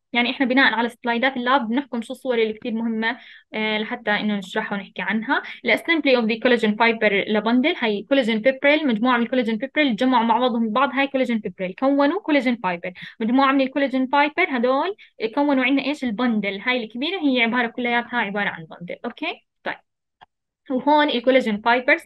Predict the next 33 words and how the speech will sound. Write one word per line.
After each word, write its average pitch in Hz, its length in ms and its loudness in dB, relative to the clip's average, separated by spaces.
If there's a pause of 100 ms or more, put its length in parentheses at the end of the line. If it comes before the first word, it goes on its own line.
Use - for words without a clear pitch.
هاي 254 160 2
مهمة 214 220 0
الصور، 254 340 -2 (380)
بالأشان 254 760 2
إي، 240 280 -2 (300)
هون 269 160 6 (300)
هيها 233 240 -2
مبينة 226 400 0 (720)
بصبا، 208 360 -4
يعني 202 220 -2
شو 226 160 -4
لونها، 233 340 0
عبارة 240 380 2
زي 220 220 0
كأنها 214 640 -2
خيوط، 240 400 -2
تمام؟ 226 480 -4 (300)
مصبوغة 233 420 -2
بلون 214 300 -2
بينك، 233 340 -2 (240)
وهون 294 400 4
بالإلكترون 240 680 -2
مايكروسكوب 226 720 -2
هيها 202 240 -4
مبينة، 214 640 -2
آه، 202 160 -4
عبارة 208 320 0
برضو 208 280 -2
عبارة 208 520 -2
عن 202 260 -4 (120)
خيوط، 214 360 -6
أوكي؟ 269 280 -6 (420)
طيب. - 100 -10